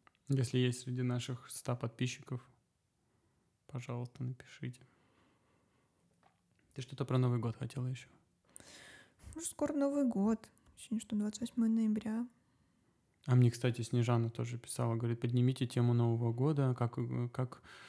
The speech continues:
Speaker 1: в себе новогоднее настроение».
Speaker 2: Ну, во-первых, что мы сделали из такого новогоднего? Мы посмотрели специальный выпуск «Стражи Галактики», о котором уже говорили, но он мне не особо придал. Я не знаю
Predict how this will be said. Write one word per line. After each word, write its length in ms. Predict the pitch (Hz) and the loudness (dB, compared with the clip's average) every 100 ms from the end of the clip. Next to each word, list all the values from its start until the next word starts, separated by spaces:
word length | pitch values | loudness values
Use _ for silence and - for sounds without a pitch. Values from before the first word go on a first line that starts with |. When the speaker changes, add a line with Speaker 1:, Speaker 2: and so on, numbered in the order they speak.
| - - - | -20 -20 -20
Speaker 1:
в 100 | - | -10
себе 320 | - 123 120 123 | -4 0 4 6
новогоднее 540 | 123 120 123 120 120 | 6 6 4 6 6
настроение». 840 | 120 117 - 117 131 143 131 123 123 - - _ _ _ - - - - - - | 4 2 0 2 4 4 4 2 0 -8 -20 _ _ _ -20 -20 -20 -20 -16 0
Speaker 2:
Ну, 260 | 247 262 | 4 6
во-первых, 500 | 247 233 277 247 214 | 6 4 2 2 0
что 220 | - - 214 | -4 -2 0
мы 140 | 202 | 0
сделали 500 | 202 - 208 208 214 | 0 -2 0 0 0
из 160 | 202 - | -2 -4
такого 360 | 226 - 208 | -8 -6 -4
новогоднего? 680 | 202 214 214 233 302 392 311 | -2 -2 -2 -2 -4 -4 0
Мы 160 | 262 233 | 2 2
посмотрели 440 | 277 247 240 247 | 0 -2 -2 -6
специальный 440 | - - - 240 247 | -10 -8 -4 0 0
выпуск 240 | 233 - | -2 -6
«Стражи 240 | - 233 | -4 -4
Галактики», 400 | 247 269 370 - | -2 -2 -4 -4
о 60 | 220 | -4
котором 320 | 208 220 220 | -4 -4 -4
уже 160 | 214 233 | -4 -4
говорили, 460 | 226 220 214 220 | -4 -2 -2 -2
но 160 | 208 220 | 0 0
он 80 | 226 | 2
мне 100 | 220 | 2
не 100 | 220 | 0
особо 300 | 220 - 233 | -2 -4 -6
придал. 380 | - 214 220 220 - - - | -6 -6 -6 -8 -12 -18 -8
Я 80 | - | -2
не 120 | 349 | 0
знаю 340 | 330 226 190 | 2 2 0